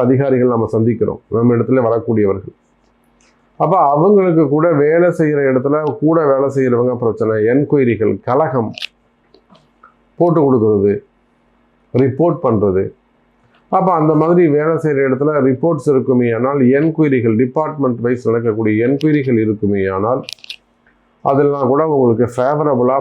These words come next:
மாறுவதற்கு வாய்ப்புகள் உண்டு. அதோடு மட்டுமல்ல, கோர்ட்டு, கேஸ், வம்பு, வழக்கு, கன-, பண கஷ்டங்கள், மன கஷ்டங்கள், மனக்குழப்பம், மனசுல பயம்,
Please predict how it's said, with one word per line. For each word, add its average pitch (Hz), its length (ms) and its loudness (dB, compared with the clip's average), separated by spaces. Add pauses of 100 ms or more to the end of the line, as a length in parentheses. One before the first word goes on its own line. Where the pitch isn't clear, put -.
(100)
மாறுவதற்கு 117 640 0 (120)
வாய்ப்புகள் 123 540 -2 (120)
உண்டு. 98 280 0 (1200)
அதோடு 101 340 2
மட்டுமல்ல, 104 500 0 (880)
கோர்ட்டு, 110 400 0 (120)
கேஸ், 113 280 0 (200)
வம்பு, 123 300 2 (140)
வழக்கு, 117 460 0 (1000)
கன-, 117 300 0
பண 123 140 0 (100)
கஷ்டங்கள், 101 500 0 (120)
மன 120 80 0 (160)
கஷ்டங்கள், 95 500 -2
மனக்குழப்பம், 101 720 -2
மனசுல 135 340 -2 (180)
பயம், 117 380 -2